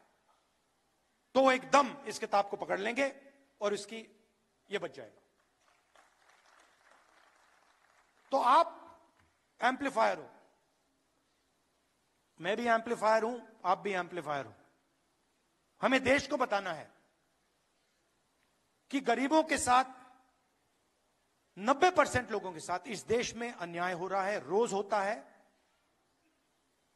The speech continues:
और उसके खिलाफ हम सब लड़ रहे हैं। और पहले दो कदम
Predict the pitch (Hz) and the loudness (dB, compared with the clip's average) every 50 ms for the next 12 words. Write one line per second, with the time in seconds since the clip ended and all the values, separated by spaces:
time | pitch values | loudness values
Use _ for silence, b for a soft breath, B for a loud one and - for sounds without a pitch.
0 | _ _ _ _ _ _ _ _ _ _ _ _ _ _ _ _ _ _ _ _ | _ _ _ _ _ _ _ _ _ _ _ _ _ _ _ _ _ _ _ _
1 | _ _ _ _ _ _ _ _ _ _ _ - 220 240 - - 269 - - - | _ _ _ _ _ _ _ _ _ _ _ 0 0 0 0 0 -4 -4 -2 0
2 | 349 349 349 - 240 262 208 180 156 - - - - - - _ _ _ _ _ | 0 0 0 0 2 4 4 4 2 0 -6 -16 -20 -20 -20 _ _ _ _ _
3 | _ _ _ _ _ _ _ _ _ _ _ _ _ - 190 208 208 208 190 165 | _ _ _ _ _ _ _ _ _ _ _ _ _ -4 -4 -4 -2 -4 -6 -6
4 | 156 139 123 117 120 107 - - _ _ _ _ _ _ _ _ _ _ _ _ | -8 -10 -12 -14 -18 -20 -20 -20 _ _ _ _ _ _ _ _ _ _ _ _
5 | _ _ _ _ _ _ _ _ _ _ _ _ _ _ _ _ _ _ _ _ | _ _ _ _ _ _ _ _ _ _ _ _ _ _ _ _ _ _ _ _
6 | _ _ _ _ _ _ _ _ _ _ _ _ _ _ _ _ _ _ _ _ | _ _ _ _ _ _ _ _ _ _ _ _ _ _ _ _ _ _ _ _
7 | _ _ _ _ _ _ _ _ _ _ _ _ _ _ _ _ _ _ _ _ | _ _ _ _ _ _ _ _ _ _ _ _ _ _ _ _ _ _ _ _
8 | _ - 262 262 - - 269 240 294 330 349 349 - 294 277 269 240 196 165 156 | _ 4 4 4 4 2 4 6 6 6 6 6 6 4 4 2 0 -2 -4 -6